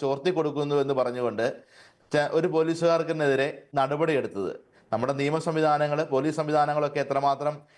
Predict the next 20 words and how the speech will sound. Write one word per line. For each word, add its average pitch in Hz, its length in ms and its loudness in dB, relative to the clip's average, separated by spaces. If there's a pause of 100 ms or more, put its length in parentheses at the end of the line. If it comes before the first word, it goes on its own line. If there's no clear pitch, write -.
(160)
കൈവിട്ടുപോയി 151 500 0
എന്ന് 151 120 -4
നോക്കുക. 104 260 -4 (460)
നമ്മുടെ 143 220 2
തന്നെ 156 160 2
എറണാകുളം 160 420 2
ജില്ലയിലെ 160 440 2
മറ്റൊരു 151 340 0
പ്രമുഖ 151 340 0
പോലീസ് 147 320 -2
സ്റ്റേഷനിൽ 135 420 -2 (560)
ഒരു 143 100 0
പ്രത്യേക 170 380 2
തലത്തിൽപ്പെട്ട 160 520 0
ആളുകൾക്കെതിരെ 135 800 2 (240)
ഒരു 139 140 2
പരാതി 131 420 2
വന്നു 131 240 -2
കഴിഞ്ഞാൽ 113 400 0 (560)
അത് 151 200 4